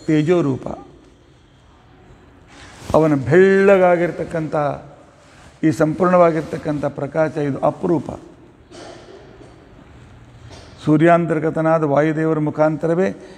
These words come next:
ಈ ಜಗತ್ತಿನ ಪ್ರಕಾಶ ಪ್ರಕಾಶಿಸಲ್ಪಡ್ತದೆ ಅನ್ನುವ ಮಾತನ್ನು ಬೃಹದಾರಣ್ಯಕೋಪನಿಷತ್ತು, ಅನೇಕ ಉಪನಿಷತ್ತುಗಳು ಇದನ್ನು ಪ್ರತ್ಯೇಕವಾಗಿ ಹೇಳಿವೆ.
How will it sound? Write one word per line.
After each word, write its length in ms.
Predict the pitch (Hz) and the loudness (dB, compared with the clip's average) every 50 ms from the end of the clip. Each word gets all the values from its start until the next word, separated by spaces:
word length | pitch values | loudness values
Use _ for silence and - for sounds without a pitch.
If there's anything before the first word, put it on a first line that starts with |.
| - - - | -14 -4 0
ಈ 140 | 156 156 | 2 2
ಜಗತ್ತಿನ 440 | 143 151 151 151 160 156 - 170 156 | 4 2 2 2 0 -2 -2 -4 -2
ಪ್ರಕಾಶ 440 | 147 151 147 139 156 160 156 135 156 | -2 -2 -4 -2 0 0 0 0 -2
ಪ್ರಕಾಶಿಸಲ್ಪಡ್ತದೆ 1120 | 151 - 143 143 147 156 156 147 156 165 165 160 160 175 156 151 160 165 156 160 143 - - - - - - - _ _ _ _ - _ _ - | -4 -4 -4 -2 0 0 0 0 -2 -4 -4 -4 -2 -4 -8 -6 -4 -4 -2 -2 -4 -6 -10 -20 -20 -20 -20 -20 _ _ _ _ -20 _ _ 0
ಅನ್ನುವ 240 | 170 175 175 170 160 | 2 2 4 2 2
ಮಾತನ್ನು 520 | 160 156 156 151 - 196 190 185 165 151 | 2 2 0 0 0 -2 0 2 0 0
ಬೃಹದಾರಣ್ಯಕೋಪನಿಷತ್ತು, 1400 | 139 139 143 147 156 156 175 170 170 175 175 170 - 165 139 160 160 156 131 151 147 - - - 147 139 - - - _ - - - - - _ - | 0 -2 -2 -2 2 2 2 2 2 0 -4 -4 -4 -6 -4 -4 -6 -6 -4 -6 -8 -8 -6 -8 -8 -8 -8 -14 -20 _ -20 -20 -20 -20 -20 _ -6
ಅನೇಕ 260 | - 190 214 240 247 185 | -4 -2 -2 -2 -2 -4
ಉಪನಿಷತ್ತುಗಳು 600 | 170 175 175 160 - 170 160 - 151 156 156 151 | -4 -2 -4 -2 -2 -4 -4 -2 0 2 2 2
ಇದನ್ನು 280 | 143 143 143 143 139 | 2 2 2 2 0
ಪ್ರತ್ಯೇಕವಾಗಿ 640 | 143 - 143 135 - - 170 170 170 156 151 147 127 | 0 -2 -6 -6 -4 -6 -6 -4 -2 -2 -2 -2 -4
ಹೇಳಿವೆ. 380 | 120 - - - - - - | -6 -6 -8 -10 -10 -12 -14